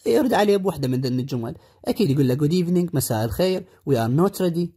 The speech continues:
نحن لسنا جاهزين بعد، يعني إحنا بعدنا ما متفقين على كل اللي راح ننزله. "No, sorry, we are not ready." كلا آسفين، نحن لسنا مستعدين بعد. "Yes, thank you." نعم، شكرًا لك، وهكذا. إذن هذا مجرد نشاط صفي نتعرف على الأشياء اللي راح يقولها النادل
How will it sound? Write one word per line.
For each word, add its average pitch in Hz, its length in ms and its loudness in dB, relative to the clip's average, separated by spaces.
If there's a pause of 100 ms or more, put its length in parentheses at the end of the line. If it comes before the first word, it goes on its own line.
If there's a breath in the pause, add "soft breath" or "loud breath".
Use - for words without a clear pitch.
نحن 135 300 -2
لسنا 160 420 2
جاهزين 135 680 2
بعد، 175 240 0
يعني 120 140 -2
إحنا 139 100 -2
بعدنا 143 200 2
ما 151 120 0
متفقين 139 420 -4
على 135 200 2
كل 135 120 -2
اللي 131 100 2
راح 123 160 -2
ننزله. 151 540 2 (420 loud breath)
"No, 175 300 4
sorry, 175 480 0 (280 soft breath)
we 127 60 0
are 123 180 0
not 165 200 0 (120)
ready." 160 380 -4 (440)
كلا 151 640 0
آسفين، 151 500 0
نحن 120 420 -2
لسنا 127 380 -2
مستعدين 120 680 -2
بعد. 170 260 0 (340 loud breath)
"Yes, 160 460 2
thank 135 280 -2
you." 143 100 -2 (200 soft breath)
نعم، 139 280 -2
شكرًا 143 340 -2
لك، 139 360 -2
وهكذا. 104 520 -2 (340 loud breath)
إذن 196 140 4
هذا 190 140 4
مجرد 151 420 0
نشاط 175 280 0
صفي 185 360 -4
نتعرف 120 460 -2
على 135 100 0
الأشياء 135 380 -2
اللي 117 120 -2
راح 110 140 -2
يقولها 127 300 2
النادل 175 460 0